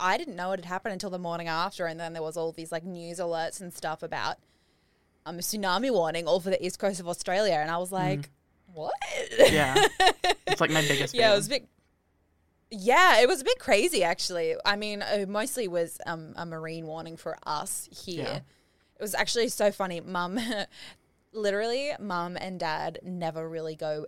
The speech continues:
Speaker 1: anywhere. The morning
Speaker 2: Mm-hmm.
Speaker 1: this happened, I came downstairs and Mum was like,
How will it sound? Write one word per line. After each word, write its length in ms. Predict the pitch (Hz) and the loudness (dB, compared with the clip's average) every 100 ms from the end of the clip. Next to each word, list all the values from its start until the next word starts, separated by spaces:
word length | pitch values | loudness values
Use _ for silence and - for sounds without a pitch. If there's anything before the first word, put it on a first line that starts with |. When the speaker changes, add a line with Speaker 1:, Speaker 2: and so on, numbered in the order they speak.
| - | -12
Speaker 1:
anywhere. 540 | 160 160 151 143 135 170 _ _ | -14 -12 -10 -8 -10 -12 _ _
The 120 | 202 | -8
morning 300 | 208 185 160 | -2 -2 -2
Speaker 2:
Mm-hmm. 60 | 190 | -4
Speaker 1:
this 100 | 247 | -6
happened, 480 | 208 175 160 151 156 - 185 180 | -6 -6 -8 -10 -14 -14 -16 -8
I 200 | 151 165 | -6 -6
came 220 | 175 170 | -8 -10
downstairs 500 | 165 170 - 160 156 | -10 -10 -8 -6 -6
and 80 | 196 | -10
Mum 140 | 196 | -10
was 100 | 202 | -8
like, 160 | 214 | -8